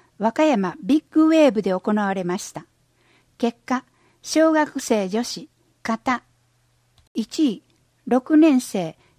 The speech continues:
辰田ひなかさん。五年生、多田伊織さん。四年生、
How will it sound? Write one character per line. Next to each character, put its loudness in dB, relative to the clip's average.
辰 -4
田 -2
ひ 0
な 2
か -14
さ -10
ん。 -14
五 2
年 6
生、 -6
多 -2
田 0
伊 4
織 0
さ -10
ん。 -12
四 0
年 6
生、 -8